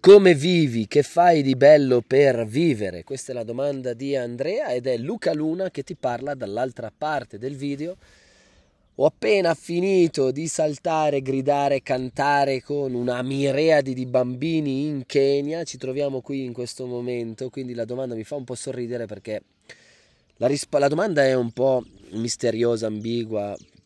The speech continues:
polivalente, quindi non so esattamente che cosa tu voglia sapere, Andrea.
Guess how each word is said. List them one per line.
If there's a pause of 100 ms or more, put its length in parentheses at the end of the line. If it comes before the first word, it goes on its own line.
(200)
polivalente,
quindi
non
so
esattamente (380)
che
cosa
tu
voglia
sapere,
Andrea.